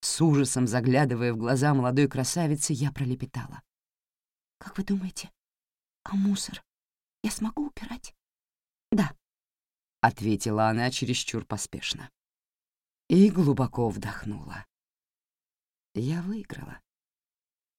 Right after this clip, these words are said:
После этого я должна была заявить о своём уходе господину Сайто. Он тоже назначил мне встречу в пустом кабинете, но, в отличие от Фубуки,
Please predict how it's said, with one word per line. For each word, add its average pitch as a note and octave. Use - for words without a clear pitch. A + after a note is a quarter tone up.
После C4+
этого A#3+
я A#3
должна G3+
была E3
заявить D#3
о D#3
своём B2+
уходе A#2
господину D3
Сайто. F3+
Он F#4+
тоже C#4
назначил E3+
мне C#3+
встречу C3+
в G3
пустом B2+
кабинете, G#2+
но, A3+
в F3+
отличие F3
от D3
Фубуки, A3